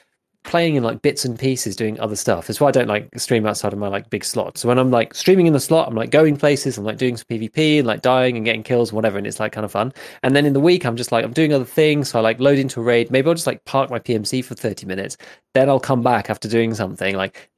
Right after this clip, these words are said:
you know, eat a can of Tushonka and drink some juice, and then go to resort, grab an item, and leave. You know, that kind of stuff. So it's kind of like, it's almost like min-maxing, like, my life around the game as well, 'cause it's like, I'll just, like, leave it there for a bit. I'm just like, "Well, I'm not gonna go there now."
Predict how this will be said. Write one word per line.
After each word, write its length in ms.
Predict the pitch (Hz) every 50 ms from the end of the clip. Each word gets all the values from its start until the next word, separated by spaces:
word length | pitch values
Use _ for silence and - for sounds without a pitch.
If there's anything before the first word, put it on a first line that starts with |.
| _ _ -
you 140 | 127 110 107
know, 80 | 107 - -
eat 160 | 147 147 -
a 60 | 156
can 240 | 123 - 139 131 123
of 40 | 120
Tushonka 420 | - 131 113 - 123 127 135 -
and 120 | 147 120 104
drink 180 | - 127 139
some 200 | - - 117 107
juice, 320 | 101 113 117 160 165 - -
and 80 | 131
then 80 | 117 117
go 120 | 131 127
to 140 | 127 - 117
resort, 300 | 110 98 123 135 139 -
grab 160 | 123 131 120
an 80 | 107 107
item, 240 | 110 104 - 104 98
and 80 | 98
leave. 240 | 107 110 98 90 -
You 80 | 113 110
know, 40 |
that 100 | 120 127
kind 120 | - 127 117
of 60 | 104
stuff. 160 | - - 92
So 80 | - 120
it's 80 | 110
kind 120 | - 170 185
of 60 | 170
like, 180 | 160 139 120 - - - - -
it's 100 | - 170
almost 220 | 190 226 240 226
like 120 | 202 156
min-maxing, 800 | 147 143 151 175 175 175 170 160 156 156 - - - - 156 151 143
like, 260 | 127 117 110 - - _ _ _ _ _ _ -
my 440 | 127 135 120 127 127 135 139 143 143
life 640 | 131 127 123 120 123 131 165 190 190 - - - - _ -
around 640 | 131 120 123 123 131 131 135 139 139 139 135 123 -
the 60 | 123
game 560 | 110 104 107 - 131 127 127 127 123 123 117
as 120 | 113 95
well, 240 | 110 117 127 117 107 101
'cause 100 | - -
it's 100 | 117 117
like, 140 | 139 131 -
I'll 100 | 135 139
just, 140 | 151 143 135
like, 140 | 123 110
leave 200 | 117 123 139 131
it 40 | 120
there 140 | 104 98 -
for 80 | - 90
a 20 |
bit. 180 | 98 90 90 98
I'm 100 | 107 113
just 120 | 110 -
like, 100 | 123 123
"Well, 80 | 135 143
I'm 80 | 160
not 60 | 202
gonna 140 | 202 180 165
go 60 | 143
there 120 | 127 120 113
now." 400 | 117 123 117 98 82 85 -